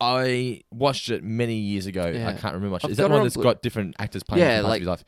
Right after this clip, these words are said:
Speaker 2: Kate Blanchett,
Speaker 1: It's where
Speaker 2: um,
Speaker 1: you see
Speaker 2: Christian
Speaker 1: Heath Ledger's
Speaker 2: Bale.
Speaker 1: wang in that movie.
Speaker 2: I don't know if you see his wa-, I haven't actually seen it. This
Speaker 1: I'm
Speaker 2: is,
Speaker 1: pretty
Speaker 2: um,
Speaker 1: sure you see Heath Ledger's wang in it.
Speaker 2: Yeah, okay, nice.
Speaker 1: For all you
Speaker 2: I've got it
Speaker 1: females
Speaker 2: on
Speaker 1: listeners out
Speaker 2: Blu-ray.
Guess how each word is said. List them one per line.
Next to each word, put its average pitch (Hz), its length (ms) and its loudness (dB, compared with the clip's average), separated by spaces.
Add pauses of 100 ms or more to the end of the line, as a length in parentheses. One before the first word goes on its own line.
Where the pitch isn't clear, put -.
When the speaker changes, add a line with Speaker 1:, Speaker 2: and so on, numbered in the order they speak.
Speaker 2:
Kate 135 220 0
Blanchett, 123 540 0
Speaker 1:
It's - 80 -4
where 110 120 2
Speaker 2:
um, 285 60 2
Speaker 1:
you 302 60 4
see 185 180 -2
Speaker 2:
Christian 147 240 6
Speaker 1:
Heath 135 80 2
Ledger's 120 200 4
Speaker 2:
Bale. 113 180 4
Speaker 1:
wang 98 180 0
in 107 80 -2
that 131 120 -2
movie. 156 340 -4 (140)
Speaker 2:
I - 60 -8
don't 160 100 -4
know 175 40 -4
if 160 100 -4
you 98 60 -6
see 101 140 -2
his 85 120 -6
wa-, 98 140 -6
I 135 60 2
haven't 156 180 0
actually 127 160 -4
seen 120 180 -2
it. - 140 -4
This 98 120 -4
Speaker 1:
I'm 110 100 0
Speaker 2:
is, - 40 0
Speaker 1:
pretty 165 140 2
Speaker 2:
um, 160 40 0
Speaker 1:
sure 165 120 2
you 143 80 0
see 139 120 0
Heath 127 100 -4
Ledger's 110 240 -4
wang 95 160 -2
in 78 80 -8
it. - 100 -12 (140)
Speaker 2:
Yeah, 160 180 -6
okay, 104 240 -8
nice. 131 440 -10
Speaker 1:
For - 120 -4
all 117 80 4
you 113 80 2
Speaker 2:
I've 117 60 2
got 113 60 6
it 160 100 8
Speaker 1:
females 127 180 6
Speaker 2:
on 123 80 8
Speaker 1:
listeners 127 120 8
out 110 60 6
Speaker 2:
Blu-ray. 101 120 6